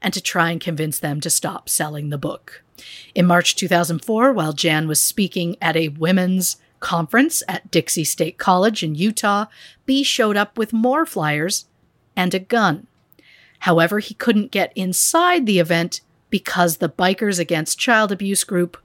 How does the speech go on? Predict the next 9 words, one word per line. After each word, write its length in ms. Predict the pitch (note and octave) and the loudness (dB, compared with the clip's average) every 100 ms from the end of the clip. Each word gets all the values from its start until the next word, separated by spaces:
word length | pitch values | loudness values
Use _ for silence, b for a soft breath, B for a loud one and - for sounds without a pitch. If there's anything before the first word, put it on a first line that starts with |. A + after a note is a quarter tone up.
| _ - | _ 0
were 200 | F3 E3 | 2 2
there 400 | D3+ D3+ D3+ - - | 0 -2 -4 -10 -8
as 160 | D3 | -2
security. 800 | - D#3+ - - D3 C3+ - - b b b b b b | 0 0 -4 -8 -8 -8 -14 -16 b b b b b b
For 140 | - E3 | -2 2
those 280 | E3 D#3+ | 4 2
who 120 | - D#3 | -2 -4
are 200 | D3+ D3+ | -2 -4
unaware, 640 | D3+ D3 A3 G#3+ G#3 | -4 -4 0 2 0